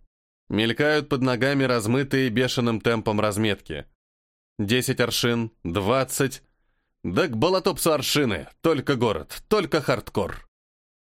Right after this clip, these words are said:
Каким-то невероятным образом последняя линия защиты пролетает мимо меня. По делам. Блестящая возможность взять город, что по такой игре сравнимо с концом света.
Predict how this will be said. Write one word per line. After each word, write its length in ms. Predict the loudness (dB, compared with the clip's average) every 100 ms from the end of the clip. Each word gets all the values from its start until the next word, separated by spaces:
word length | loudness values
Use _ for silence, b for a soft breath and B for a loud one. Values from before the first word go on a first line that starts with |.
| _
Каким-то 440 | -2 0 0 2
невероятным 680 | 2 2 2 2 0 0 0
образом 380 | 2 0 0 0
последняя 560 | 0 0 0 2 2 2
линия 400 | 2 2 0 0
защиты 480 | 0 0 0 0
пролетает 640 | 0 0 0 0 0 0 0
мимо 260 | 0 2
меня. 440 | 2 2 0 -2 -8 _ _
По 140 | 0 0
делам. 760 | 2 2 2 2 0 -2 -6 b b b b b
Блестящая 760 | -2 0 0 0 0 0 0 2
возможность 680 | 0 2 0 0 -2 -2 -4
взять 380 | 0 0 0
город, 460 | 0 0 2 -2 -4
что 260 | -4 -2 -2
по 80 |
такой 300 | -2 0 0
игре 320 | 0 0 0 0
сравнимо 500 | 0 0 0 0 0
с 80 |
концом 400 | -2 -2 -2 -4
света. 500 | -4 -4 -4 -4 -8